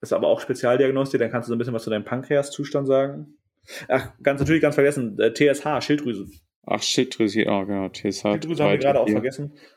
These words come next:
Speaker 2: Ja.
Speaker 1: Äh, Unterfunktion, Überfunktion. Kann man auch tatsächlich ganz gut, also, n-, T S H steigt, glaub ich, relativ schnell an.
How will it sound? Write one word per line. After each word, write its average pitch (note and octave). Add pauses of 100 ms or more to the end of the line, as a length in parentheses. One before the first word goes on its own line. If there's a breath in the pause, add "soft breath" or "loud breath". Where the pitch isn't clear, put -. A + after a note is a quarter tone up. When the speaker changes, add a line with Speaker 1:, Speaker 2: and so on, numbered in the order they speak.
(100 loud breath)
Speaker 2:
Ja. A2
Speaker 1:
Äh, A2
Unterfunktion, C3+
Überfunktion. C#3+ (240 loud breath)
Kann -
man A3+
auch -
tatsächlich F#3
ganz E3+
gut, G3+
also, C#3
n-, F#2+
T -
S D3+
H D#3
steigt, D3
glaub C3
ich, C3
relativ C3+
schnell C3
an. A2+